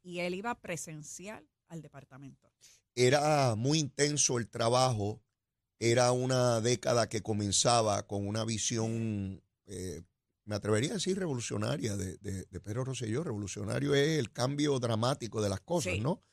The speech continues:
Speaker 2: Eh, y recuerdo la intensidad de la legislación que fue aprobada
Speaker 1: Sí.
Speaker 2: ese primer cuatrienio,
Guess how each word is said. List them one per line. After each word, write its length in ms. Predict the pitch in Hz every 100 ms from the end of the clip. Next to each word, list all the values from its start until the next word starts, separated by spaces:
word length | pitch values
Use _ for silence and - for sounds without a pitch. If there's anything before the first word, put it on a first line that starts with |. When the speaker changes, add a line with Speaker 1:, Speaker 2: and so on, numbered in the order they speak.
| _ _ _ _ _
Speaker 2:
Eh, 540 | 123 120 117 110 101 - _ _ _ _ _
y 320 | - 120 117 113
recuerdo 720 | 123 - 123 123 151 196 -
la 220 | 131 120
intensidad 840 | 123 113 - 131 113 - 117 104 113
de 80 | 160
la 160 | 180
legislación 720 | 170 135 117 101 - 117 120 156
que 120 | 156
fue 160 | - 110
aprobada 460 | - 139 117 143
Speaker 1:
Sí. 80 | 135 190
Speaker 2:
ese 280 | 143 196
primer 360 | 147 123 110 113
cuatrienio, 680 | - 127 - 226 214 101